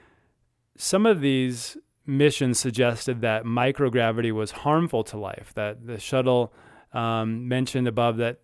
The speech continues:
that it, that it indicated that there might be negative systems that were caused not by the environment of space, but by the stress,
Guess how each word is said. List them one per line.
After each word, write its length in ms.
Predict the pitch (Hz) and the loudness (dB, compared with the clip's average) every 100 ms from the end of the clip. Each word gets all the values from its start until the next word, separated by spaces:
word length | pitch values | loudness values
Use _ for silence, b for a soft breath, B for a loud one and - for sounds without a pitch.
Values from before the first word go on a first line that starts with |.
| - | -18
that 180 | 170 139 | -8 -4
it, 200 | 131 - | -4 -8
that 220 | 160 139 139 | -12 -8 -8
it 160 | 135 | -8
indicated 600 | 151 151 185 185 170 151 | -4 0 0 2 4 4
that 60 | 127 | 4
there 160 | 127 120 | 2 2
might 240 | 123 147 | 2 2
be 100 | 143 | 2
negative 480 | 127 123 139 139 127 | 2 4 4 2 0
systems 400 | - 139 135 113 | -2 -4 -4 -2
that 100 | 117 | -2
were 320 | 110 113 117 - _ - | -2 -4 -6 -16 _ -14
caused 540 | - - 180 160 120 | -6 4 6 6 4
not 280 | 127 147 180 | 0 0 0
by 180 | 185 175 | -2 -2
the 160 | 139 131 | 0 0
environment 580 | 113 107 123 151 127 | 0 0 0 2 0
of 100 | 110 | -2
space, 500 | - - 139 120 - - b b b | -6 -4 -2 -2 -8 -16 b b b
but 140 | - 117 | -8 -4
by 180 | 123 117 | -2 -2
the 140 | 107 | -6
stress, 840 | - - - 139 117 - - - | -10 -10 -10 -6 -6 -6 -16 -16